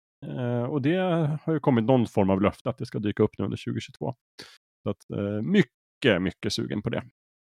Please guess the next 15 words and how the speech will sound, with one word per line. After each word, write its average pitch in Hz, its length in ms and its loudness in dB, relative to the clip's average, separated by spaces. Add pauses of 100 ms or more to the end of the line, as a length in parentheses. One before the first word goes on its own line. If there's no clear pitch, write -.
(640)
Eh, 98 640 0 (360)
nästa 117 280 -2
spel 107 280 0
jag 104 40 4
är 98 40 2
sugen 98 320 0
på 92 200 0 (100)
är, 92 420 0
eh, 90 260 0
det 82 80 -4
här 90 220 0
Starfield 127 760 2
från 110 160 0
just 104 200 -2
Bethesda. - 600 -6